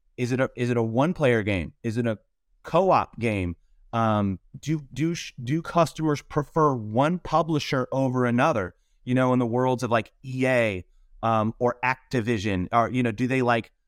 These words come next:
sports racing games compared to, um, strategy or role play games? And so, um, th-, that's,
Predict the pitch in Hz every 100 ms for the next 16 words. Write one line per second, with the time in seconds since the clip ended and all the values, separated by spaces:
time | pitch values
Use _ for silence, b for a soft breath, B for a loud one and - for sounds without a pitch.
0 | _ - - - 135 151 156 - - _
1 | _ 131 131 143 139 156 151 147 147 147
2 | 147 - 139 135 143 139 123 - 139 135
3 | 131 _ _ _ 135 127 127 120 117 -
4 | _ _ _ _ - - - 147 147 147
5 | 123 143 135 123 131 156 - 123 107 104
6 | 92 98 117 139 113 _ _ _ - 120
7 | 113 110 107 _ - 151 143 165 190